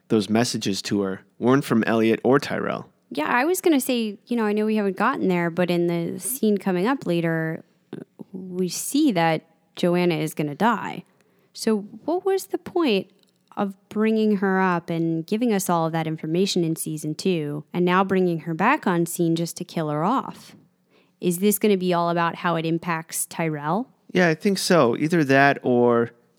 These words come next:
Speaker 1: uh, you know, the internet really didn't like her character last season.
Speaker 2: Hmm.
Speaker 1: And some people are saying maybe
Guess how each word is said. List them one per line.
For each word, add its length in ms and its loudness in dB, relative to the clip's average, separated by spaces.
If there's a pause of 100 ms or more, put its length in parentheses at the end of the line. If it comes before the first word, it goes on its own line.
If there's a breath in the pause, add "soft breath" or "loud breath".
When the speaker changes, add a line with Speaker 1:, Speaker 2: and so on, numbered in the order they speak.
(120)
Speaker 1:
uh, 40 4
you 160 2
know, 280 6
the 200 2
internet 300 4
really 240 4
didn't 260 0
like 260 -4
her 200 -2
character 480 -4
last 260 -4
season. 380 -6 (100)
Speaker 2:
Hmm. 220 2 (540 soft breath)
Speaker 1:
And 200 0
some 240 0
people 280 -2
are 80 -2
saying 280 -2
maybe 480 -2